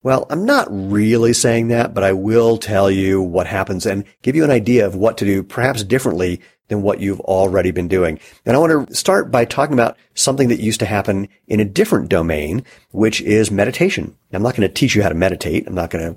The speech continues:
we're not gonna get into that. But I used to do a lot of meditating. I started when I was about, oh gosh, twelve.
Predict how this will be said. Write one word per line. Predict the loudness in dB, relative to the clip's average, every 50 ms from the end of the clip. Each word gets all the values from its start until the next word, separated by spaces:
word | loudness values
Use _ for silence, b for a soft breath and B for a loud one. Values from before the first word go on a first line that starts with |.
| -12
we're | -10 -8 -8
not | -6 -6
gonna | -6 -8 -4
get | -4 -4 -4
into | -4 -4
that. | -2 -2 -2 -2 -4 b b b b b b
But | -6 0 2 2 2 2 2
I | 0
used | 0 -2 -2
to | 0
do | 2 2 2
a |
lot | 2 0 -2 -4 -2 0 2 2 2 2 2 2 2
of | 2
meditating. | 2 2 2 2 2 2 0 2 0 -2
I | -2
started | -2 0 0 2 2 2 2
when | 2 0
I | 0
was | 0 0 -2
about, | 0 0 0 0 -2 -4 _ _ _ -6
oh | -4 -2 0 -2 -2
gosh, | -4 -4 -4 -2 -2 -2 -4 -8 _ _ _
twelve. | -16 -16 -16 -12 -8 -6 -4 0 2 2 4 4 2 0 -2 -10